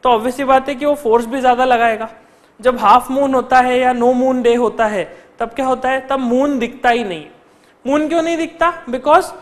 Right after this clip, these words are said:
वह अर्थ के पीछे चला जाता है, या ऐसा कहें कि earth उसके सामने से हट जाती है। So इसीलिए वहां पे moon अगर नहीं दिखता, तो moon नहीं दिखने से क्या होगा? Gravitational pull भी नहीं लगेगा। Gravitational pull नहीं लगेगा तो क्या होगा?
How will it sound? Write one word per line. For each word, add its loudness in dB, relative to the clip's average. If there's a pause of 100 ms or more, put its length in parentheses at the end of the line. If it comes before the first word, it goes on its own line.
(160)
वह 4
अर्थ 4
के 0
पीछे -4
चला 2
जाता -6
है, -8 (280)
या 0
ऐसा 0
कहें 0
कि -6
earth 2
उसके -4
सामने 0
से -6
हट 0
जाती -4
है। -16 (640)
So -2
इसीलिए -2 (280)
वहां 2
पे -2
moon 0
अगर 0
नहीं -2
दिखता, -4
तो -4
moon -2
नहीं -2
दिखने -6
से -10
क्या -2
होगा? 0
Gravitational -6
pull -8
भी -10 (240)
नहीं -10
लगेगा। -18 (540)
Gravitational -2
pull -6
नहीं 0
लगेगा -2
तो -6
क्या -2
होगा? 2